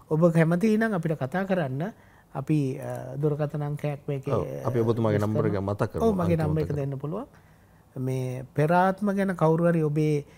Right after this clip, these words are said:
Speaker 1: අ, දරුවෙක් හරි කවුරු හරි කතා කරනවා අපිට කතා කරන්න. අපි විද්‍යානුකූලව පර්යේෂණය කරලා
Speaker 2: හ්ම්.
Speaker 1: ඒ තොරතුරු එළියට ගමු. ඒකට හේතුවක් තියෙනවා. මොකද ඒ ගන්න දැනුම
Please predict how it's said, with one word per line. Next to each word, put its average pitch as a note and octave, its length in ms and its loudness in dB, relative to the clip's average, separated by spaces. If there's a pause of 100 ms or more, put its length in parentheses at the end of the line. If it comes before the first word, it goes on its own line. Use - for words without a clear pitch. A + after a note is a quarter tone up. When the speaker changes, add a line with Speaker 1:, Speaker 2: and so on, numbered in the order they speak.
(280)
Speaker 1:
අ, C#3 160 -2
දරුවෙක් C#3+ 500 0
හරි C#3+ 160 0
කවුරු D3 280 2
හරි C#3+ 100 -2
කතා C#3+ 300 -4
කරනවා D3+ 280 -2
අපිට D3 200 -2
කතා C#3+ 320 0
කරන්න. C3 280 -4
අපි D3+ 220 -2
විද්‍යානුකූලව E3 920 2
පර්යේෂණය D3+ 560 0
කරලා E3+ 380 0 (120)
Speaker 2:
හ්ම්. G2+ 140 -4 (240)
Speaker 1:
ඒ D3+ 200 4
තොරතුරු D#3 520 0
එළියට E3 320 2
ගමු. D3 320 2 (420)
ඒකට G#3 260 2
හේතුවක් F3+ 520 0
තියෙනවා. B2+ 260 -6
මොකද D#3+ 300 2 (640)
ඒ D#3+ 160 4
ගන්න E3+ 540 0
දැනුම E3 360 4